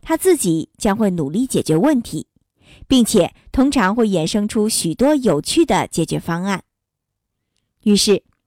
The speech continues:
渐渐的，这些解决方案开始在菲利普斯的脑海中浮现。不管我们能否意识到想象力的存在，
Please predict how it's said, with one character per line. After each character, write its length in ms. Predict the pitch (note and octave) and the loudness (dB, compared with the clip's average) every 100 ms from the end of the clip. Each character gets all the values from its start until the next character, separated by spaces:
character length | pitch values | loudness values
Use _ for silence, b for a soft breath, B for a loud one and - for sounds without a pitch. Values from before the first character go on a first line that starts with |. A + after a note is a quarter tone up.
| _ | _
渐 200 | - A3 | 0 0
渐 220 | B3+ G#3 | 0 0
的， 160 | E3+ - b b b - | -2 -4 b b b -4
这 140 | E4+ | 0
些 160 | E4+ F4 | 2 2
解 120 | G#3 | 2
决 160 | A3+ | 2
方 200 | A#3 C#4+ | 0 0
案 260 | D4 C#4+ G#3 | 0 -2 -2
开 260 | - B3 A3+ | -4 -2 -2
始 300 | - F3 E3 | 0 -2 0
在 160 | F#3+ | -2
菲 140 | F#3+ F#3 | -2 -2
利 120 | G3 | -2
普 160 | - | -2
斯 160 | E3 - | -6 -2
的 100 | G3+ | -2
脑 220 | F#3+ D#3+ | -2 -2
海 220 | G3 G3 | -4 -8
中 320 | - G#3 G#3+ A#3+ _ | -2 0 0 -2 _
浮 260 | - D3 | -14 -10
现。 300 | D3+ - C4 - _ b b b b b - | -6 -2 -2 -4 _ b b b b b 0
不 120 | F#4+ | 2
管 240 | D#4+ C4+ | 4 4
我 120 | C#4+ | 4
们 180 | G3+ F#3+ | 2 0
能 180 | F#3+ G#3 | -2 -4
否 300 | D4 G3+ E3 | 0 0 0
意 140 | - D4 | 0 -2
识 200 | - F#3+ | -2 -2
到 200 | G3+ F#3 | 0 0
想 240 | - C4+ | 0 -4
象 220 | C#4 B3 | -2 -2
力 100 | C4 | 0
的 80 | A#3 | -2
存 240 | F3+ F#3 E3 | -4 -4 -4
在， 280 | D#4 A#3+ | -2 -2